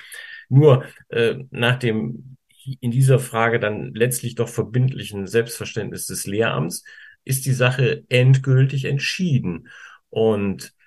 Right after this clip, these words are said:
es ist halt schwierig, wenn man gesagt hat, das ist jetzt aber endgültig und definitiv und kann man auch nicht mehr ändern. Ähm, wenn dann irgendein nachfolgender, sagen wir Papst oder ein Bischofskollegium sagt, wir ändern das jetzt aber doch,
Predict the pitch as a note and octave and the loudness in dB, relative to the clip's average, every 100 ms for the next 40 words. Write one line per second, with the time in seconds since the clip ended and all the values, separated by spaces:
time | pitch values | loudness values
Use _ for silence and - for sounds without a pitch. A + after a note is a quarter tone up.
0 | - B2 C3+ C3+ A#2 C3+ D#3 G#3+ C#3+ A#2+ | -14 -8 -4 0 0 -2 -4 -2 -2 0
1 | A#2 A#2 A#2 A2+ C3 C3+ C3 B2+ A2 C3 | 0 -2 -4 -2 0 2 -2 -2 -8 -6
2 | C3 C3 G#2+ - A#2 C3 D3 D#3 D#3+ B2 | -4 -4 -4 -2 0 0 0 -2 -2 -6
3 | G#2 B2+ A#2+ G#2 - A2+ C3+ F#3 C3 B2+ | -2 -4 -2 -6 -8 -4 -4 -2 -2 0
4 | A#2+ - G2+ B2 A#2+ D#2+ D#2 A2+ C#3 F3 | -2 -2 -4 -2 -2 -2 -2 2 4 2
5 | F3 - - - - B2 B2+ C3 B2+ - | -2 -12 -20 -20 -8 0 4 4 4 -2
6 | - G2 A2 C#3 D3 C#3 C3 C3+ C3+ A#2+ | -16 -10 2 4 4 4 6 4 4 2
7 | D3 C3+ A#2+ A2 C3 C3 - B2+ B2 G#2+ | 2 0 0 2 2 0 2 2 2 0
8 | G2+ A2+ G#2+ G2+ A2+ C3 C3+ - - G#2 | -2 -4 -4 -4 0 0 0 -6 -6 -4
9 | F2+ C2+ G2+ B2 B2 - A#2 A#2 A2 G#2+ | -2 -4 -4 -6 -6 -6 -4 -2 -2 -2
10 | F#2+ - G#2 A2 - - B2+ A2+ G2+ - | -4 -4 -2 -2 -2 -2 0 -2 -4 -6
11 | - - G2 F2+ C3 - | -8 -6 -4 2 0 0